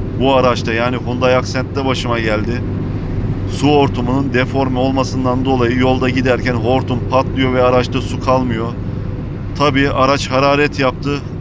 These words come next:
Ardından arkadaşlar üst kapak contası yaktı. Benim bu araçta yaptığım en büyük masraf üst kapak contasını yaptırmaktı. Düşünün, bir tane hortumun deforme olması yüzünden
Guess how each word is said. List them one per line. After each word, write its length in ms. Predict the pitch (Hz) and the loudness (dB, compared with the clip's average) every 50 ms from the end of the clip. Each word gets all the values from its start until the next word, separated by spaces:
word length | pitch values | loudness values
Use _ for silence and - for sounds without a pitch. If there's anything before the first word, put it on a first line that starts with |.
| - | -2
Ardından 400 | 123 123 131 139 135 131 131 131 | 2 2 2 2 2 -2 -2 0
arkadaşlar 560 | 135 135 131 127 131 131 127 123 - - 139 135 | 0 0 -2 -2 -2 0 0 0 0 -2 -4 -4
üst 240 | 127 123 123 123 | -4 -6 -8 -6
kapak 320 | - 120 113 131 135 127 - | -6 -4 -2 -2 -2 -2 -2
contası 460 | 123 123 117 117 - - - - 123 | -2 -2 -2 -2 -2 -4 -4 -2 0
yaktı. 340 | 117 104 - - 101 98 85 - - - - - - - - - 117 | 0 0 0 -2 -4 -4 -4 -4 -4 -6 -6 -6 -6 -6 -6 -2 0
Benim 240 | 127 135 147 139 131 | 2 2 2 2 2
bu 160 | 131 139 139 | 4 4 4
araçta 380 | 135 135 127 120 - - 131 | 6 4 4 2 0 -2 -2
yaptığım 540 | 131 127 127 131 131 - - 131 131 127 127 | 0 2 2 0 0 -2 -4 -4 -4 -4 -2
en 300 | 117 127 131 139 139 131 | -2 -2 -2 0 0 0
büyük 320 | 120 127 123 123 - - 135 | 0 0 0 -2 -2 -2 0
masraf 400 | 135 135 135 139 131 131 135 - - - - - - 120 | 0 0 0 0 0 0 0 0 -4 -8 -8 -6 -6 -6
üst 160 | 117 - - | -6 -4 -4
kapak 320 | 127 127 127 135 127 - - | -4 0 0 0 -2 0 -2
contasını 460 | 131 127 123 - 135 120 113 - 127 | -2 -2 -2 -2 -4 -4 -2 0 0
yaptırmaktı. 760 | 123 117 113 - 117 110 110 113 107 104 - - 120 123 - - - - - - - - - - - | 0 0 0 -2 -4 -4 -2 -2 -2 -2 -2 -4 -4 -4 -4 -6 -6 -6 -6 -6 -6 -6 -6 -6 0
Düşünün, 400 | - 131 - - 147 143 131 117 107 - - - - - - - - | 0 0 2 2 2 0 0 0 -2 -4 -4 -6 -4 -6 -4 -2 -2
bir 120 | 143 143 - | -2 0 0
tane 260 | 135 123 127 127 127 | 0 0 0 0 0
hortumun 580 | 123 127 135 131 123 - 123 117 120 123 127 | 0 2 2 0 0 -2 -2 -2 -2 -2 0
deforme 460 | 123 123 120 - 135 131 127 123 127 127 | 0 0 0 0 -2 -2 0 0 0 0
olması 520 | 131 123 117 120 123 131 123 107 - 117 | 0 2 2 2 2 0 0 0 -2 -2
yüzünden 520 | 117 127 127 123 127 120 113 117 113 - | -2 0 0 0 -2 0 0 0 0 0